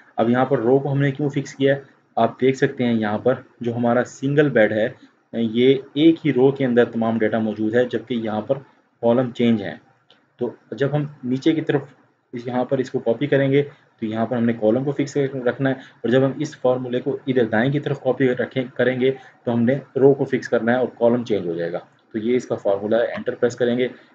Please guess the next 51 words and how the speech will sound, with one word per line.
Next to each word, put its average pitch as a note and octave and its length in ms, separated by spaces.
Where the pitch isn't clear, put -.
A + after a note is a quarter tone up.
अब A2 120
इसको A2 220
हम A#2 140
नीचे A2+ 280
की A#2 80
तरफ A#2+ 220
पहले A#2+ 200
कर - 1000
देते C3 240
हैं A#2+ 180
और A2 100
इसके A2 180
बाद G#2 200
हम G#2 140
दाएं, G2 280
दाएं G2 220
की - 80
तरफ - 240
कर F2+ 80
देते E2+ 220
हैं। F2+ 80
ये A2 60
फार्मूला G#2+ 400
सारा A2 260
का A2+ 60
सारा A2 240
यहाँ G2+ 220
पर A#2 120
copy G#2 280
हो G#2 100
चुका A#2 220
है, A2+ 60
आप A2 100
देख G#2+ 180
सकते - 260
हैं। B2 160
हर B2 80
cell A#2 200
पर A2+ 160
click A#2+ 240
करेंगे A#2 340
तो C3 120
उससे A2+ 240
related A2+ 460
ये A2 260
यहाँ G#2 140
पर G#2 140
multiply F#2+ 480
होगा। F2 280
तो G#2 60
viewers, B2+ 320